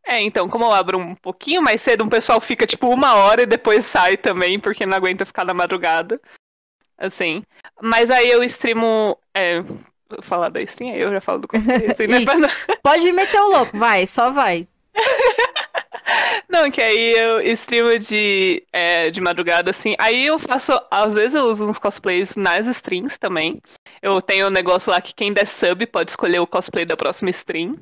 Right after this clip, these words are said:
Speaker 1: Então, pra ficar mais dinâmico, assim, os subs escolherem algumas coisas e tal.
Speaker 2: Ai, que legal.
Speaker 1: E aí, e a-, e aí o cosplay, eu comecei a fazer cosplay com treze anos de idade, a história, ela é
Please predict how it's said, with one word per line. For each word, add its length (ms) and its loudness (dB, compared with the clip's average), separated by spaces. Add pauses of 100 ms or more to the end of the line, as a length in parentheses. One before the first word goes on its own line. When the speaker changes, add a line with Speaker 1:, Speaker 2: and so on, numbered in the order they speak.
(680)
Speaker 1:
Então, 280 -18
pra 480 -2
ficar 320 -8
mais 260 -2
dinâmico, 500 -4
assim, 380 -2
os 80 -6
subs 560 -6
escolherem 480 -2
algumas 300 -6
coisas 480 -4
e 60 -4
tal. 280 -2
Speaker 2:
Ai, 160 2
que 140 -10
legal. 680 0 (1400)
Speaker 1:
E 140 -2
aí, 760 0 (100)
e 140 0
a-, 180 2
e 140 0
aí 160 2
o 60 2
cosplay, 720 -2
eu 160 -6
comecei 360 -4
a 40 0
fazer 200 0
cosplay 380 -4
com 140 -4
treze 280 -2
anos 200 0
de 80 -2
idade, 440 0
a 60 2
história, 560 -2
ela 200 2
é 40 -6